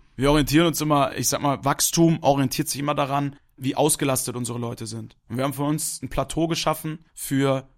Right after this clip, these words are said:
wie viele Objekte kann ein Makler gleichzeitig betreuen, um überall hundert Prozent drin zu sein, weil da gibt's unserer Meinung nach einfach eine Grenze in der Art, wie wir diese Dienstleistung nachgehen.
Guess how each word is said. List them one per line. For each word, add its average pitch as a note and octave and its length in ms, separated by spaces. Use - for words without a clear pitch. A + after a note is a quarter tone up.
wie C3+ 160
viele D3 180
Objekte C#3+ 320
kann C#3+ 240
ein C#3 340
Makler C#3 440
gleichzeitig C3 580
betreuen, C#3+ 540
um C#3 160
überall C3+ 540
hundert D3 360
Prozent C3+ 420
drin C#3+ 140
zu D3+ 160
sein, C#3+ 240
weil B2 160
da B2+ 120
gibt's B2 200
unserer C3 240
Meinung C3 240
nach B2+ 160
einfach A#2 180
eine B2 100
Grenze C#3 640
in B2+ 120
der C3 140
Art, C3 200
wie C3 100
wir C3 100
diese B2+ 220
Dienstleistung C#3+ 540
nachgehen. C#3+ 400